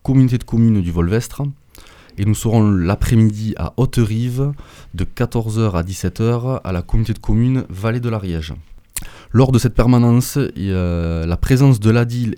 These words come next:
et du C A U E, donc l'adil, hein, l'Agence départementale de l'information logement, pour tout ce qui peut être question juridique ou plan de financement, euh, pourront vous répondre à vos questions.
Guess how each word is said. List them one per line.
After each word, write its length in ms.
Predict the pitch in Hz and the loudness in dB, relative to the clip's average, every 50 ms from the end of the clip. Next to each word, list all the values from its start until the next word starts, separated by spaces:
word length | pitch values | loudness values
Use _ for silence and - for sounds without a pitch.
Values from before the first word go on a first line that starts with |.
| _ _ - | _ _ 0
et 100 | 131 139 | 0 0
du 160 | 131 123 117 | 0 -2 -6
C 280 | - - - - 117 110 | -8 -8 -4 0 2 2
A 60 | 104 | 2
U 200 | 101 98 101 120 | 2 2 2 0
E, 40 | 131 | 0
donc 220 | 104 95 90 - | 0 -2 -2 -2
l'adil, 260 | 107 101 101 101 92 | -4 -4 -2 -4 -4
hein, 80 | 101 104 | -4 -4
l'Agence 360 | 98 98 95 104 110 104 92 | -4 -4 -2 -2 -4 -4 -4
départementale 800 | 95 107 - - - - - 104 104 101 101 - 101 98 98 90 | -6 0 0 0 0 0 -4 -6 -6 -6 -6 -6 -8 -8 -6 -4
de 60 | 90 | -4
l'information 600 | 87 90 90 - - 87 98 95 - - - 95 | -4 -4 -4 -4 -4 -4 -4 -4 -4 -4 -4 -2
logement, 400 | 92 87 82 82 85 101 110 123 | -2 -2 -2 -2 -2 -2 -4 -6
pour 240 | 127 - - - - | -8 -6 -6 -6 -4
tout 120 | - - | -6 -8
ce 60 | 110 - | -12 -10
qui 140 | - - | -14 -6
peut 80 | - - | -6 -6
être 160 | 95 - - | -4 -4 -8
question 340 | - - 85 - - 101 98 | -8 -8 -10 -6 -4 -4 -4
juridique 640 | 92 95 104 101 107 104 101 107 113 113 110 - 87 - - - - - - - - - - - _ - _ - | -2 -2 -4 -4 -4 -4 -4 -6 -6 -6 -6 -8 -10 -10 -10 -20 -20 -20 -20 -20 -20 -20 -20 -20 _ -18 _ -2
ou 140 | 139 165 | -2 -2
plan 220 | 147 - - 135 131 | 2 4 4 4 6
de 120 | 127 120 | 4 2
financement, 800 | 113 - - 113 113 117 113 113 - - 117 117 117 113 107 - | 0 0 0 2 2 2 2 0 0 0 0 2 2 0 -2 -2
euh, 280 | - 95 95 92 90 90 | -2 -2 0 0 -2 -2
pourront 300 | - - - 107 123 117 | -2 -4 -2 0 0 0
vous 140 | 104 101 80 | 0 -2 -2
répondre 380 | 73 104 - - 107 104 95 | -4 -2 0 0 -2 0 -2
à 40 | 90 | -2
vos 100 | 87 87 | -4 -4
questions. 460 | - 78 78 - - 113 117 131 139 | -4 -6 -8 -6 -6 -6 -6 -6 -8